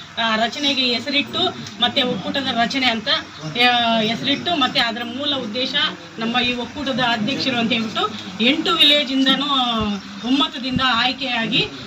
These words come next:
ನಮ್ಮ ಅಧ್ಯಕ್ಷರಾಗಿ ಆಯ್ಕೆಗೊಂಡು ನಮ್ಮ ಇವರು ಮಾಲತಿ ಅಕ್ಕ, ಆ, ಎಲ್ಲ ಹೆಸರುಗೊಂಡು ಒಕ್ಕೂಟದ ಅಧ್ಯಕ್ಷರನ್ನಾಗಿ ನೇಮಕ ಮಾಡಿ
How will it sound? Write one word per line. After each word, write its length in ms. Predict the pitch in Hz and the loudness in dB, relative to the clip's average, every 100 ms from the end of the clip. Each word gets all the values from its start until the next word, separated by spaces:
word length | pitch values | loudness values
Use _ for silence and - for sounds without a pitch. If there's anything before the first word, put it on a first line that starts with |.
| - | -6
ನಮ್ಮ 200 | 233 254 | -2 2
ಅಧ್ಯಕ್ಷರಾಗಿ 840 | 247 226 202 254 269 254 233 277 | 2 2 0 -4 -2 -2 0 2
ಆಯ್ಕೆಗೊಂಡು 640 | 277 233 - 254 226 233 262 | 4 2 0 -2 0 0 0
ನಮ್ಮ 460 | 240 226 214 214 | 0 2 2 2
ಇವರು 320 | 208 226 233 254 | 2 2 0 0
ಮಾಲತಿ 340 | 226 220 247 | 2 0 0
ಅಕ್ಕ, 200 | 226 - 359 - - - - | -4 -2 -4 -4 -14 -14 -2
ಆ, 340 | 247 240 233 226 | 2 4 4 4
ಎಲ್ಲ 260 | 220 226 254 | 2 2 2
ಹೆಸರುಗೊಂಡು 760 | 226 226 247 240 240 311 370 233 | 0 -4 -6 -4 -4 -2 -4 -4
ಒಕ್ಕೂಟದ 280 | - 269 240 | -2 0 0
ಅಧ್ಯಕ್ಷರನ್ನಾಗಿ 680 | 220 226 - 226 220 220 214 | 0 -2 -2 0 0 0 0
ನೇಮಕ 320 | 214 254 254 226 | 2 2 2 0
ಮಾಡಿ 360 | 220 220 320 | 2 2 0